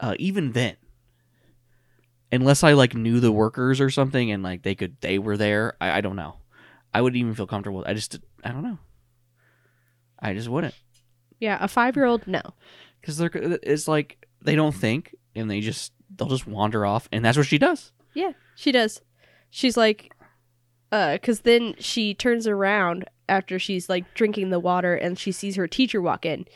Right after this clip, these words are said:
Speaker 2: She's like, "This is my chance." She's like, <laughs> "I'm gonna spy on this woman," and there's a man with her, and she's like, "I've never seen this man in my life."
Speaker 1: I thought it was going to go where she was going to follow them outside to the car and get in the backseat.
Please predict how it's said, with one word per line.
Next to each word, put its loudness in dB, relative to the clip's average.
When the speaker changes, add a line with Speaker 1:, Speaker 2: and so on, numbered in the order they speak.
Speaker 2:
She's -10
like, 0
"This 0
is -6
my 0
chance." -6
She's -2
like, -2
<laughs> -20
"I'm 4
gonna 0
spy 0
on -2
this -6
woman," -2
and 4
there's 2
a 0
man 0
with -4
her, -4
and -4
she's -6
like, -2
"I've 4
never 0
seen -4
this -8
man -2
in -2
my -4
life." -4
Speaker 1:
I -2
thought 2
it 4
was 0
going 0
to -4
go 0
where 0
she -4
was 0
going 0
to -2
follow 4
them 4
outside 2
to -2
the 0
car 0
and -2
get -2
in -6
the -6
backseat. -6